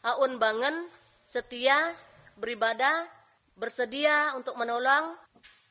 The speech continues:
pisu ya lanle, ngan hidup ya buek. Buah-buah tersebut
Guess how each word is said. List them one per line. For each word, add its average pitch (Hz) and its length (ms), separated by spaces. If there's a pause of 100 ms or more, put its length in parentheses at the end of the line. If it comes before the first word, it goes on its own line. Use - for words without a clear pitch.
(120)
pisu 285 520
ya 262 160 (160)
lanle, 240 520 (480)
ngan 240 320
hidup 247 400
ya 220 240
buek. 208 280 (760)
Buah-buah 285 640
tersebut 269 480